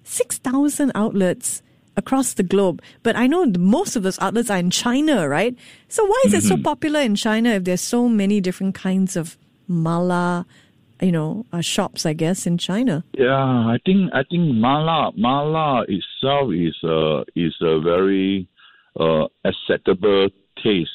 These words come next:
Speaker 2: you know, in, in China.
Speaker 1: Hmm.
Speaker 2: And I think now, even in Singapore, most of the youngsters are also, uh, in love with it,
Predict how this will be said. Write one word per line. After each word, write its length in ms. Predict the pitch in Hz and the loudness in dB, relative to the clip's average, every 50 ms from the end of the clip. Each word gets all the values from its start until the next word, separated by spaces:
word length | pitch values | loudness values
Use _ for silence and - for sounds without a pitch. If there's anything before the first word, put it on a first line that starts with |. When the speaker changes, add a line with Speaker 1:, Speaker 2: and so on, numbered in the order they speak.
| - - _ _ _ | -16 -20 _ _ _
Speaker 2:
you 120 | - - 80 | -10 -4 -2
know, 280 | 85 87 - 156 143 - - | 0 0 0 -2 -4 -6 -6
in, 200 | 80 82 80 - - | -4 -4 -4 -4 -2
in 180 | 87 85 85 82 - | -2 0 0 0 -2
China. 440 | - 87 82 78 76 76 76 110 127 - _ - - | -2 0 0 0 0 0 -2 -2 -4 -6 _ -10 -6
Speaker 1:
Hmm. 240 | 247 233 226 196 95 | -4 -2 -2 0 0
Speaker 2:
And 240 | 92 92 92 95 | 0 2 2 2
I 120 | 95 92 95 | 2 0 0
think 220 | - - 120 123 120 | -2 -2 0 0 2
now, 400 | 120 123 127 127 123 123 117 - - | 2 2 2 2 2 0 0 -2 -2
even 360 | - 98 95 90 104 104 92 | -2 -2 0 0 0 0 0
in 160 | 87 87 82 - | -2 -2 -4 -4
Singapore, 800 | - 82 82 82 73 - _ - 85 82 82 82 82 80 82 82 - _ _ - | -4 -2 -2 -2 -4 -6 _ -2 0 0 2 2 2 2 0 -2 -6 _ _ -4
most 360 | 82 85 92 95 98 98 - | -2 0 0 0 0 0 0
of 100 | 76 71 | 0 0
the 80 | 71 | 0
youngsters 720 | 71 73 76 76 78 78 78 - _ 82 80 80 78 76 - | 0 -2 -2 -2 -2 -4 -4 -4 _ 0 2 2 2 0 -2
are 140 | 71 67 69 | -4 -6 -4
also, 680 | - - 73 73 73 - - 73 73 76 76 73 73 69 - _ _ _ _ - | -4 -4 -4 -4 -6 -4 -4 -2 0 0 0 -2 -4 -6 -12 _ _ _ _ -14
uh, 340 | - 69 69 67 67 69 65 - - | -8 -6 -6 -4 -4 -6 -6 -6 -4
in 240 | - 85 78 78 82 | 0 0 2 2 2
love 240 | 90 90 87 80 73 | 2 2 0 0 -2
with 140 | 73 67 67 | -4 -4 -4
it, 180 | 69 65 - | -4 -6 -6